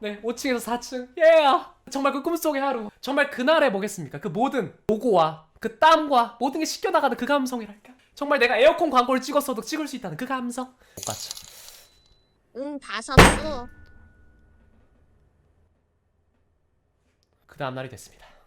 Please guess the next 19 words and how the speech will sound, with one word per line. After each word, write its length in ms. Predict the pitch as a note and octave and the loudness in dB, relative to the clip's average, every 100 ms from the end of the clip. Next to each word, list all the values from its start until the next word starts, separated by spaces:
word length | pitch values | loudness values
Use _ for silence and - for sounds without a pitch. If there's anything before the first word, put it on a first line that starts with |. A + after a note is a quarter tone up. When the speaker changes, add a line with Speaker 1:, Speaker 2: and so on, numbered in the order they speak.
| _ | _
Speaker 1:
그 100 | - | -4
당시 160 | F#3+ A#3+ | -4 -4
제 120 | D3+ | -6
옆작공 420 | A#2 - E3+ D3+ | -6 -6 -8 -10
김신조 460 | C#3 D#3 D#3+ F3+ D#3 | -10 -10 -10 -10 -10
중에 360 | B2 A#2+ D#3 _ | -10 -12 -14 _
김이었습니다. 600 | - A#2 G#2+ - - - _ - | -14 -10 -10 -12 -20 -20 _ -18
기절했던 420 | C#3+ D#3+ C#3 F#2 | -8 -6 -6 -10
친구야, 240 | - G2 | -18 -20
어제. 200 | F2+ - _ _ | -20 -20 _ _
마지막입니다, 440 | A2 A#2 A#2+ G2 F#2+ | -12 -10 -10 -10 -16
이제. 240 | A2+ A#2+ _ _ - | -20 -20 _ _ -18
이 80 | |
영화의 280 | A#2 A#2+ B2 | -14 -12 -12
마지막입니다. 520 | G2+ G#2 G2+ G2 A#2 _ _ | -12 -14 -18 -20 -20 _ _
"괜찮아?" 420 | C#3+ E3 F3+ G3 _ _ _ | -16 -12 -12 -14 _ _ _
"어, 180 | D3 C#3+ | -14 -14
괜찮아." 400 | A#2+ B2+ A2+ G#2 _ _ | -14 -16 -16 -18 _ _
"근데 580 | - C#3+ C3 C3 G2 | -18 -12 -10 -10 -12